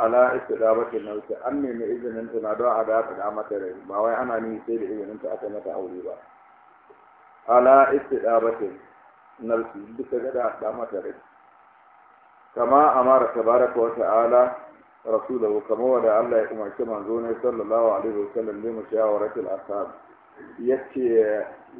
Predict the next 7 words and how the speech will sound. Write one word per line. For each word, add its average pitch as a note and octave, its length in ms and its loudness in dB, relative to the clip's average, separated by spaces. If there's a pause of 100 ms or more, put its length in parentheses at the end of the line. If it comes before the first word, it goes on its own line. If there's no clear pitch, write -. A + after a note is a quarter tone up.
(220)
yayi B2+ 340 4
shawara D3 480 10
da A2 160 -2
sahabbai. G2+ 480 -2 (1080)
Ba B2+ 200 10
yana D3+ 360 8
nuni C3 440 0